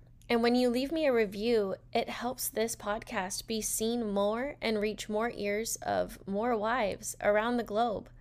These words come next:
and make an impact on marriages all over the world. So if you haven't yet, go to the bottom of the show,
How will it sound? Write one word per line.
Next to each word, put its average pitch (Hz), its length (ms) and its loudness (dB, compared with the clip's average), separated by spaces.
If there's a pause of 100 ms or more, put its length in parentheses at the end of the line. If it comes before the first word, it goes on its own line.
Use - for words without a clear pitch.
(260)
and 220 140 2
make 220 160 2
an 233 80 0
impact 226 460 -2
on 196 120 0
marriages 202 380 0
all 214 300 0
over 214 160 -4
the 196 100 0
world. 196 400 0 (600)
So 254 200 6
if 254 120 6
you 269 120 2
haven't 233 400 4
yet, 196 240 2
go 226 160 2
to 233 80 0
the 302 80 8
bottom 247 360 6
of 247 100 -6
the 302 100 0
show, 196 420 2